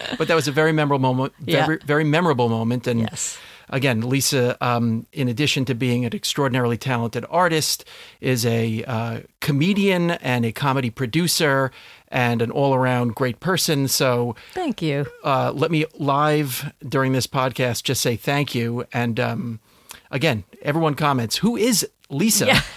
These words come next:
Speaker 1: <laughs> if they don't already know you. Those who know you are not surprised.
Speaker 2: I, uh, thank you. I appreciate the, uh, the, the, the introduction. And, um, I'm happy to be here.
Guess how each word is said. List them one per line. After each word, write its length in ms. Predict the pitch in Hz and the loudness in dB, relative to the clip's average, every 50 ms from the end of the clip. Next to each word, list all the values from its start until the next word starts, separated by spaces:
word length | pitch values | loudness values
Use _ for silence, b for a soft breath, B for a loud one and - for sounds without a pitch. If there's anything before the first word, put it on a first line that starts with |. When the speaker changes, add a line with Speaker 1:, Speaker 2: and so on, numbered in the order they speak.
| - - - | -10 -4 -4
Speaker 1:
<laughs> 80 | 226 - | 0 0
if 140 | 185 - | 0 2
they 100 | - 170 | 2 2
don't 160 | 151 160 151 151 | 2 4 4 4
already 240 | 143 135 135 135 | 2 2 2 2
know 160 | 131 135 135 135 | 2 4 4 2
you. 220 | 127 113 113 - | 2 0 -2 0
Those 180 | - 139 147 123 | 0 0 2 2
who 80 | 156 | 2
know 140 | 135 135 139 | 2 2 2
you 120 | 135 127 123 | 4 4 2
are 80 | 120 113 | 2 2
not 180 | 117 110 110 | 2 0 -2
surprised. 400 | - 120 - - 117 110 104 - - | -2 -4 -4 -4 -4 -6 -6 -4 0
Speaker 2:
I, 240 | 185 185 190 190 190 190 190 190 190 | 2 4 4 4 4 4 4 4 2
uh, 40 | |
thank 340 | 190 - 190 185 180 - - | 0 0 0 0 0 0 0
you. 160 | 147 143 147 | -2 -2 0
I 120 | 143 156 160 | 0 0 -2
appreciate 600 | 147 - - 185 175 - - 175 165 160 156 - | -2 -2 -4 -4 -4 -2 -2 -2 -2 -4 -4 -4
the, 260 | 165 151 143 147 143 | -6 -4 -2 -2 -2
uh, 180 | - - - - - - _ | -2 -4 -4 -6 -8 -8 _
the, 220 | - 170 160 - - | -4 -4 -4 -4 -2
the, 220 | 160 180 - - - | -4 -4 -4 -4 -4
the 180 | 170 190 - | -4 -2 0
introduction. 680 | 202 185 - - 165 175 170 - - 170 160 160 151 - - _ _ - | 0 0 0 0 0 0 0 0 -2 -4 -4 -4 -6 -8 -12 _ _ -6
And, 320 | 170 165 160 160 160 160 147 | -4 -4 -2 -2 -4 -2 -2
um, 340 | 165 156 151 151 151 156 - - | 0 0 0 0 -2 -4 -4 -6
I'm 100 | 175 165 | -4 -2
happy 240 | 185 196 214 - 269 | -2 -2 0 -2 -4
to 60 | 269 | -4
be 160 | - 339 359 | -2 -2 0
here. 240 | 285 202 156 127 | 0 0 0 0